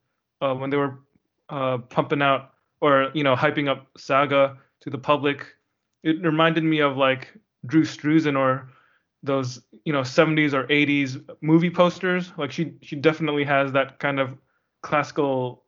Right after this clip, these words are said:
style and eye for composition, uh, and the way that she colors things is, it's got, it doesn't look like a lot of jobber comics that you see from the big two nowadays, or, you know, in the past ten years.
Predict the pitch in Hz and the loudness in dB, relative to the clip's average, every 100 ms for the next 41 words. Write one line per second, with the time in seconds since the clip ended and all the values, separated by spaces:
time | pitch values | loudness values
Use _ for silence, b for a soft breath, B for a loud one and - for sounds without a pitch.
0 | _ _ - - 135 139 143 151 143 135 | _ _ -8 0 2 4 0 -4 -8 -2
1 | 135 139 135 139 131 127 123 _ _ _ | 0 0 -2 -2 -2 -2 -8 _ _ _
2 | _ - 151 135 139 120 139 160 156 151 | _ -2 -2 -2 -6 -4 -4 -2 -2 -4
3 | 147 _ _ _ - _ _ 131 127 127 | -10 _ _ _ -20 _ _ -6 -4 -4
4 | 143 135 135 143 139 135 131 - 139 139 | -2 0 2 4 4 0 -8 0 2 2
5 | 131 147 143 131 131 123 - _ _ _ | -2 -4 -2 -2 -4 -6 -14 _ _ _
6 | _ _ - - 156 147 - _ _ _ | _ _ -18 0 2 2 -2 _ _ _
7 | 156 190 190 160 165 165 151 139 131 - | 0 2 2 4 4 4 0 0 -2 -16
8 | - _ - 139 143 143 139 135 131 127 | -20 _ -12 -2 2 4 4 0 -2 -12
9 | - 143 123 143 139 135 - 135 135 131 | -16 -16 0 2 2 -4 -4 -6 -6 -6
10 | 135 131 - - 156 131 139 127 127 135 | -6 -6 -12 -10 -8 -8 -8 -4 -4 -4
11 | - 147 139 135 - _ _ 131 127 135 | -2 -2 -2 -8 -20 _ _ -2 -2 -2
12 | 131 131 131 - 139 131 135 135 131 127 | -4 -4 -10 -4 0 0 0 0 0 -2
13 | 139 127 - 135 131 135 139 | -2 -2 -4 -6 -4 -4 -6